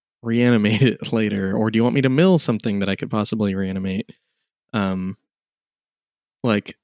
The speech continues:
that seemed pretty good to me. Uh, so again, this is kinda, like, niche power, but I, I do like it. It's just not, um,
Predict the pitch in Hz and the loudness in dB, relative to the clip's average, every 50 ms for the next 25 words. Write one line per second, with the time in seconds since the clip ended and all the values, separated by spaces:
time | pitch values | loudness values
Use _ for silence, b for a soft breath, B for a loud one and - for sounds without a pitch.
0 | _ - 117 113 127 151 - _ _ _ - - - 170 165 165 165 - - - | _ 0 2 2 2 2 0 _ _ _ -4 -2 0 2 2 2 0 -2 -2 0
1 | - 170 160 160 151 151 151 - - 160 156 156 156 156 160 165 170 - _ - | 0 0 2 2 2 2 2 2 -2 0 2 2 2 2 2 2 0 -2 _ 2
2 | 127 117 113 113 - - 147 147 143 151 147 143 143 - 165 151 - - 160 151 | 4 4 4 4 4 4 4 4 4 2 2 2 0 0 0 0 0 0 0 2
3 | 143 135 127 117 - 120 120 120 117 - - - 123 123 113 110 110 110 107 107 | 2 0 0 0 0 0 0 0 -2 -2 -6 -4 -2 0 2 2 2 2 2 0
4 | 107 - _ 104 98 95 98 - _ _ _ _ _ - 110 107 101 - _ _ | -2 -2 _ -2 -2 -2 -2 -6 _ _ _ _ _ -4 -4 -4 -4 -8 _ _
5 | _ _ _ - 117 110 - 190 240 262 247 208 127 120 131 143 139 - 113 98 | _ _ _ -10 -6 0 2 2 4 4 4 4 4 4 2 2 0 0 -2 -2
6 | - - - _ _ _ - 113 110 - - - 120 113 - - 113 110 107 110 | -2 -4 -6 _ _ _ -2 -2 -2 -2 -2 0 0 0 0 0 0 2 2 2
7 | 113 - - _ _ _ _ _ _ _ _ _ _ _ _ _ _ _ _ - | 0 0 -4 _ _ _ _ _ _ _ _ _ _ _ _ _ _ _ _ 0
8 | 98 95 92 92 92 92 92 - | 0 0 0 -2 -2 -4 -6 -10